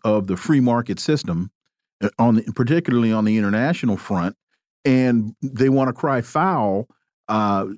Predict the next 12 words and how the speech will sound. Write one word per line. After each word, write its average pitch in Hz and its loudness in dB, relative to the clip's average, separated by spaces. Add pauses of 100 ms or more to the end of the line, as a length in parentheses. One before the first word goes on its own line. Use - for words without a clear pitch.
to 127 2
China 175 2
because 120 0
of 113 -2
the 117 2
way 123 2
it, 113 -4
it 120 0
manages 117 0
its 110 0
domestic 113 0
economy. 90 0